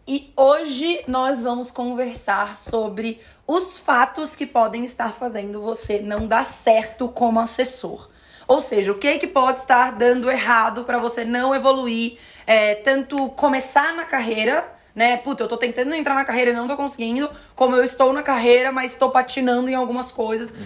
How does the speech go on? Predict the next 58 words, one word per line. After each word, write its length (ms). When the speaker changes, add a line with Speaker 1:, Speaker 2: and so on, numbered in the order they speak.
Speaker 1:
não 100
tô 80
conseguindo 220
fechar 200
muito 180
job, 560
não 320
tô 160
tendo 180
um 40
relacionamento 460
muito 140
legal 220
com 60
o 40
meu 80
influenciador. 760
Então 220
vamos 220
conversar 360
sobre 260
isso 160
pra 100
você 500
fugir 360
dessas 300
ciladas 600
e 60
se 140
dar 120
bem. 200
Speaker 2:
Acho 160
que 40
o 20
primeiro 300
passo, 280
já 60
te 80
cortando, 460
tá? 160
Não 100
sei 160
se 60
Speaker 1:
Imagina. 80
Speaker 2:
já 60
tinha 100
algum 160
roteiro 340
aí, 120
mas 100
o 40
primeiro 220
passo 160
é 20
ter 80
paciência, 500
né? 100
Speaker 1:
É. 360